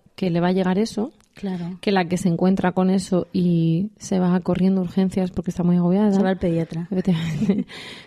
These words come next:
Speaker 1: Que, o no será igual la madre primeriza, que a lo mejor tiene todo el tiempo para él, pero está, mm, eso,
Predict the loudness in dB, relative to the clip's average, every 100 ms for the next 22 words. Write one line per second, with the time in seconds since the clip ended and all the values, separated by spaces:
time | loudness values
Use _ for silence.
0 | -2 2 4 6 4 4 4 4 2 0
1 | 2 2 2 2 2 2 0 0 0 0
2 | -2 -6 -6 0 2 2 0 -2 -6 -6
3 | -10 -8 -4 -4 -4 -4 -4 -2 -2 0
4 | -2 -2 -4 -4 -2 0 0 0 -2 -2
5 | -2 -2 0 -2 _ _ _ _ _ -12
6 | -10 -10 -12 -8 -8 -6